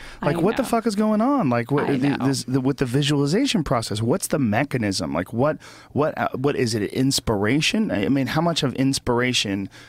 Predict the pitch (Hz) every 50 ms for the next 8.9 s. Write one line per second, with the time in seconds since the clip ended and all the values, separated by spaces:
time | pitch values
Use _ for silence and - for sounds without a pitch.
0 | - - - - - - 120 127 147 151 147 139 - - - 139 135 131 113 -
1 | 131 127 - - 120 117 113 117 - - 113 107 101 101 - - 110 98 98 92
2 | - - - - - 135 123 123 135 - - 107 95 - - 110 107 98 - -
3 | 113 - - - - 196 196 139 - - - 110 98 - 80 107 127 147 160 139
4 | - - 131 117 113 - - 139 135 127 123 107 104 101 92 - 92 90 95 -
5 | 131 147 151 - - 78 - - 90 95 104 123 143 - - - 233 240 233 277
6 | 135 117 104 107 113 123 147 170 190 196 214 220 226 254 262 269 277 262 262 262
7 | 247 - - 202 240 240 240 233 208 220 - _ _ _ _ _ - - 233 233
8 | 226 - - - 240 240 254 277 269 240 208 202 - - 202 175 165 -